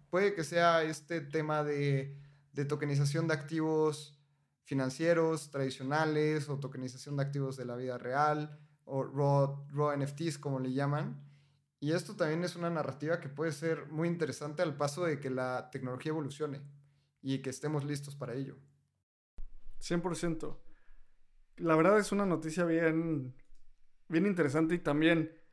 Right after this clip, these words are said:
Speaker 2: como que cada ciclo salen estas noticias y la mayoría no llegan a ningún lugar.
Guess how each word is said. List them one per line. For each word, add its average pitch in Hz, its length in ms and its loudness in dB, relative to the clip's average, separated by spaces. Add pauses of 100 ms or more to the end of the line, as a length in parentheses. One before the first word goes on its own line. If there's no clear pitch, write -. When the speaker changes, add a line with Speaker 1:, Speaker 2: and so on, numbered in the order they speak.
(300)
Speaker 2:
como 170 200 0
que 160 160 -2
cada 226 480 8
ciclo 202 720 2
salen 202 340 2
estas 185 220 0
noticias 165 680 -2
y 151 140 2
la 151 140 4
mayoría 156 680 4
no 160 300 2
llegan 160 320 4
a 151 60 2
ningún 143 320 0
lugar. 139 280 -2